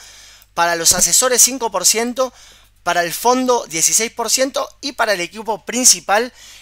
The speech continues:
ellos se van a quedar un veinte por ciento, ¿sí? Acá tenemos los términos y condiciones.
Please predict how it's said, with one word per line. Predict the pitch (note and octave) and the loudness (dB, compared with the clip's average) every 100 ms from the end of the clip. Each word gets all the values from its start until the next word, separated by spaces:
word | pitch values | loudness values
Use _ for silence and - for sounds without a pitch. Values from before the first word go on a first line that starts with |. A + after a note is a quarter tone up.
| - - | -20 -4
ellos | A3 A3+ | 0 2
se | - | 2
van | F#3 G3+ | 2 0
a | F3+ | 0
quedar | F#3 | 0
un | G3+ F#3 | -2 -2
veinte | G#3 G#3+ G#3+ | 0 0 -4
por | F#3+ D#3 D3+ | -8 -4 -2
ciento, | - D#3 B2+ - - _ | 0 -2 -8 -14 -20 _
¿sí? | - A#3 C4 - - - - | -4 -2 -4 -10 -20 -20 -10
Acá | E3+ A#3 | -4 -2
tenemos | A#3 A3+ G#3+ | 0 0 0
los | F3 | -2
términos | - G#3+ G#3+ F#3+ | -4 -4 -2 -2
y | E3 | -2
condiciones. | E3 E3+ E3+ C4 D4 C4+ | -4 -4 0 2 2 0